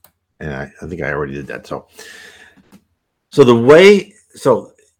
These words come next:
it's, the way you do that is through your conscience. So you have, we live on planet Earth, in the planet of atonement. We live in a sea of spirits, right?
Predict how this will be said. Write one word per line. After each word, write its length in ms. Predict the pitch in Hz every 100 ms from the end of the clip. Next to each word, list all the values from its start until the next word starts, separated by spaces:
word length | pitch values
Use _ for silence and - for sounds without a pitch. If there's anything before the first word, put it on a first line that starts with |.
| _ _ _ _
it's, 460 | - 117 101 - _
the 120 | 101 107
way 140 | 120
you 140 | 151
do 160 | 160 127
that 320 | 82 78 78 -
is 180 | 92 -
through 160 | 95
your 120 | 85 85
conscience. 580 | - 64 _ _ _ _
So 160 | - 98
you 220 | 98 117
have, 380 | 123 117 98 -
we 300 | - 113 127
live 320 | 117 92 87
on 200 | 85 82
planet 420 | 78 110 117 135 -
Earth, 320 | 87 60 _
in 80 | 78
the 80 | 69
planet 380 | _ 104 113 113
of 100 | 113
atonement. 460 | 107 82 58 55 _ _ _ _ _ _
We 120 | 107 107
live 260 | 123 139
in 120 | 135
a 60 | 120
sea 260 | - 127 127
of 80 |
spirits, 580 | 113 - 90 - _ _ _ -
right? 280 | 98 127